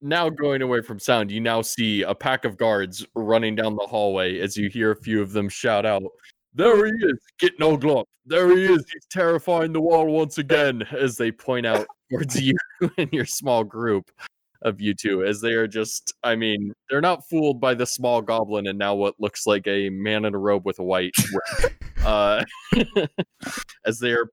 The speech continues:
Speaker 1: pointing out towards you two. <laughs> And they are, they're still a few hundred feet away, but they've kind of turned the corner and climbed down some steps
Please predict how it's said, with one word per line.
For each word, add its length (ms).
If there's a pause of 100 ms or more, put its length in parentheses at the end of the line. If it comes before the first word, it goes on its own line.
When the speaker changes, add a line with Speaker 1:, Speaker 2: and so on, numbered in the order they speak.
(100)
Speaker 1:
pointing 280
out 200
towards 300
you 180
two. 460 (180)
<laughs> 140 (420)
And 140
they 120
are, 220 (140)
they're 160
still 600
a 80
few 280
hundred 260
feet 160
away, 220
but 180
they've 160
kind 220
of 100
turned 300
the 80
corner 340
and 100
climbed 260
down 180
some 160
steps 480